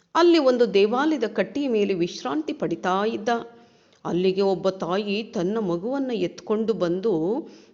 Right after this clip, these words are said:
ದೇವರ ಮೂರ್ತಿ ಮುಂದೆ ಕುತ್ಕೊಂಡು ಅಳ್ತಾ ಇದ್ಲು. ತುಂಬ ಸಂಕಟ ಪಡ್ತಾ ಇದ್ಲು. ಮಾರುವೇಷದಲ್ಲಿ ಅಲ್ಲೇ ಕಟ್ಟೆ ಮೇಲೆ ಕುತ್ಕೊಂಡಿದ್ದ ನಾಮದೇವನಿಗೆ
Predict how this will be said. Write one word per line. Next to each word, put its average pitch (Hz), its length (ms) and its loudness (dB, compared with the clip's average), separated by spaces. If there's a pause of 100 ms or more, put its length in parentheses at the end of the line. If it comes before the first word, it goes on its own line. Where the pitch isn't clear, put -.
(180)
ದೇವರ 190 460 0
ಮೂರ್ತಿ 202 500 -2
ಮುಂದೆ 196 400 -2
ಕುತ್ಕೊಂಡು 226 960 -2
ಅಳ್ತಾ 160 520 -4
ಇದ್ಲು. 185 720 -6 (720)
ತುಂಬ 196 640 -2
ಸಂಕಟ 269 440 -6
ಪಡ್ತಾ 214 360 -8
ಇದ್ಲು. 180 480 -10 (440)
ಮಾರುವೇಷದಲ್ಲಿ 190 1000 2
ಅಲ್ಲೇ 185 420 2
ಕಟ್ಟೆ 214 380 -2
ಮೇಲೆ 202 300 0
ಕುತ್ಕೊಂಡಿದ್ದ 208 640 -4
ನಾಮದೇವನಿಗೆ 185 1040 0